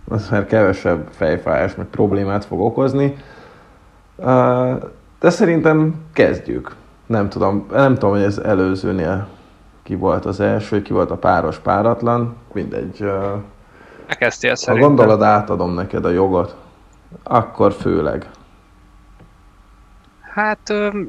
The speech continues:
Speaker 2: szerintem azért a legelső választás az ugyanaz lesz, az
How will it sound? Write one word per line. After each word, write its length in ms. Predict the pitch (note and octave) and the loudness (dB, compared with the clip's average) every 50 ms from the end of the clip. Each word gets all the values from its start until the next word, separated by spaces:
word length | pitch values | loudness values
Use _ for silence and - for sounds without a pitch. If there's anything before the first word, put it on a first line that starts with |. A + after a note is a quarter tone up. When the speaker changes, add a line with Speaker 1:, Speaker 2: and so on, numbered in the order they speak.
| - D#3 | -8 -8
Speaker 2:
szerintem 500 | D3 - - - B2+ B2+ B2 A#2+ - B2+ | -4 -2 2 2 4 4 2 2 2 2
azért 460 | B2 A#2+ - C3+ B2+ B2 B2 - - - | 2 2 2 2 4 4 2 2 2 2
a 160 | B2 A#2 A#2 | 4 6 6
legelső 640 | B2 C3+ C3 C3 G#2+ G2+ G#2 - - - A#2 A2 A2+ | 4 4 4 4 2 2 2 0 -2 0 0 0 2
választás 720 | A2+ A2+ A2+ G#2 F#2 - - - - A2 G#2+ A2 - - | 4 4 4 2 0 -4 -8 -2 0 0 0 0 -2 -4
az 120 | - A2+ | -6 -6
ugyanaz 460 | B2 A#2+ A2+ A#2+ A2 G#2 G2 G2 - - | -6 -6 -4 -4 -4 -2 -4 -6 -6 -4
lesz, 280 | A2+ A2+ A2+ - - | -4 -4 -4 -4 -6
az 360 | - - C3+ B2 A#2 F2+ A2 | -6 -4 -4 -2 -2 -4 -6